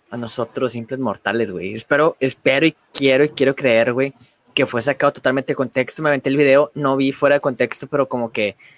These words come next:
probablemente tuvo un problema de dicción, güey, o qué chingados, pero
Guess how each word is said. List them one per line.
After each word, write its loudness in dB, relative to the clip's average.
probablemente 2
tuvo -2
un -6
problema 2
de 2
dicción, -2
güey, 0
o -10
qué -14
chingados, -2
pero 0